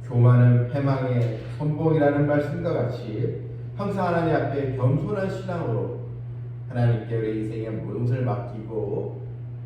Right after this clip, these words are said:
의인의 간구로 하나님의 역사를 체험하는 성도 되기를 주님의 이름으로 축원합니다.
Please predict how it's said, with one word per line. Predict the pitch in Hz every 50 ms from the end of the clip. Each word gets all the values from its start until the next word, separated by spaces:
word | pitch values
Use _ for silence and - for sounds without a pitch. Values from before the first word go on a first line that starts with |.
| - 143
의인의 | 156 170 180 180 175 180 185 185 -
간구로 | - - 151 147 - - - - - - - - -
하나님의 | - 170 165 160 156 151 151 139
역사를 | 123 120 117 - - 165 - 156 156 156 156 -
체험하는 | - - 214 214 208 185 139 120 - - - - - - - - - - - - - - - -
성도 | 123 120 113 113 113 107
되기를 | 98 95 - - - 101 - - - - - - - - - - - - - - - -
주님의 | - - - 202 202 208 208 - 147 123
이름으로 | 117 113 110 110 - 127 123 - - - - - - -
축원합니다. | - - - 127 120 113 104 98 98 95 95 92 92 92 90 90 -